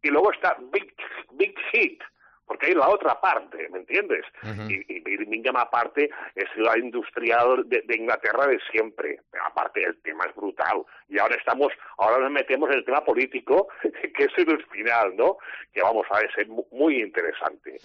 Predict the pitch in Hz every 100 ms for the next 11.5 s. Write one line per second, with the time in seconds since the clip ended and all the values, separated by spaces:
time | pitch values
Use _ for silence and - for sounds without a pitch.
0 | - 120 131 143 123 131 135 139 131 131
1 | 131 123 - 123 123 120 110 120 120 110
2 | 117 113 110 131 117 95 92 131 117 160
3 | 156 110 139 156 147 143 143 151 135 143
4 | 135 131 131 123 - - 135 127 127 156
5 | 170 - 180 175 180 226 196 151 165 165
6 | 165 170 196 180 180 156 101 87 117 123
7 | 120 120 120 127 - 101 107 123 147 165
8 | 175 196 127 110 110 123 131 156 104 107
9 | 120 120 - 113 135 156 160 147 156 147
10 | 160 160 156 165 185 135 113 127 131 143
11 | 139 151 160 - 170